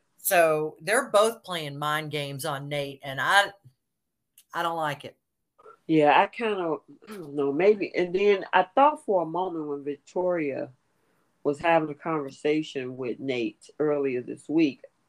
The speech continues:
Speaker 2: and she was like, "Well, how's things going over there?" You know, and I'm like, "Okay, is she trying to recruit him back to Newman?"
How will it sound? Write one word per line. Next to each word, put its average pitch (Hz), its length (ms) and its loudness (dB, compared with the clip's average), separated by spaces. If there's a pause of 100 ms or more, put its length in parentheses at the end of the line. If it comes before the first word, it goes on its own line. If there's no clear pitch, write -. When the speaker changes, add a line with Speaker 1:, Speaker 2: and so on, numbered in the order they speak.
Speaker 2:
and 143 180 -2
she 156 180 -2
was 135 160 -6
like, 143 220 -2
"Well, 139 100 -8
how's 208 340 -4
things 269 320 -8
going 247 300 -8
over 262 300 -4
there?" 196 400 -4
You 214 180 -6
know, 214 300 -4
and 180 100 -6
I'm 277 140 -8
like, 170 260 -4
"Okay, 160 360 -2
is - 160 -6
she 196 160 -14
trying 175 300 -4
to 151 60 -4
recruit 151 440 -2
him 147 140 -4
back 135 300 -6
to 120 80 -16
Newman?" 151 420 -4